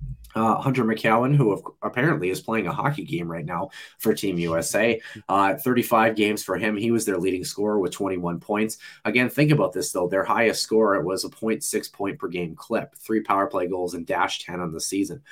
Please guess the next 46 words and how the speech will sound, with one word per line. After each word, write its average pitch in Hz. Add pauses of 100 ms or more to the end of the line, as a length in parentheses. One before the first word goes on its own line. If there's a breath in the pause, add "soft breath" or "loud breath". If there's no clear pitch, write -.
(240 loud breath)
So -
you 101
talk 107
about, 92
you 92
know, 90
just 101
a 95
team 117
that 98
just 90
was 87
not 107
able 95
to 87
produce 95
a -
whole 95
lot 87
offensively 87 (240 loud breath)
for 98
as 95
stellar 95
as 90
their 87
defensive 85
play 82
was. 120 (360 loud breath)
Logan 117
Will, 123
who 104 (640)
was 104
a 95
sophomore 104
last 92
season, 143 (260 loud breath)
eighteen 117
points 90
for 85
him. 120
Stanley 98
Cooley, 107
who 104
was 90
a 87
freshman, 110